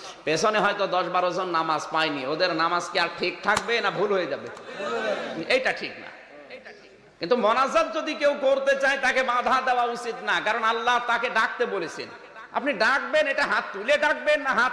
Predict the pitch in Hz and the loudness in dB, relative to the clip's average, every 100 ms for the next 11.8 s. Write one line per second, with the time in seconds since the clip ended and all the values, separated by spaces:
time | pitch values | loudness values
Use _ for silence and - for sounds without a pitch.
0 | - 233 233 240 254 262 277 285 302 320 | -2 -2 0 0 2 2 2 2 2 2
1 | - - - 262 269 214 185 151 117 - | 0 -10 -4 -2 0 -2 -4 -4 -6 -12
2 | - - - - 156 180 220 269 247 247 | -16 -20 -20 -8 0 2 4 2 0 0
3 | 240 180 208 220 - 202 233 262 269 240 | 0 0 0 -2 -6 -8 0 2 4 2
4 | 220 220 208 208 175 185 196 185 165 175 | -2 -4 -4 -2 0 0 2 0 0 0
5 | 175 208 190 214 214 220 180 151 170 - | 0 -2 -2 -2 -2 -2 -2 -4 -6 -12
6 | - 208 185 - 214 214 175 - - - | -14 -18 -20 -20 -20 -20 -20 -20 -20 -20
7 | - - - - 135 165 139 120 110 - | -20 -20 -18 -6 -2 2 0 0 -6 -10
8 | - - - - - - - - - - | -14 -12 -8 -4 -2 0 2 0 -2 -6
9 | 151 165 202 208 214 220 220 214 226 180 | -2 0 2 0 -2 -4 -4 -2 0 0
10 | 131 - - - - - - 175 160 - | 0 -6 -12 -16 -18 -16 -14 -12 -12 -10
11 | 277 - 180 214 240 247 277 | -8 0 0 2 2 2 0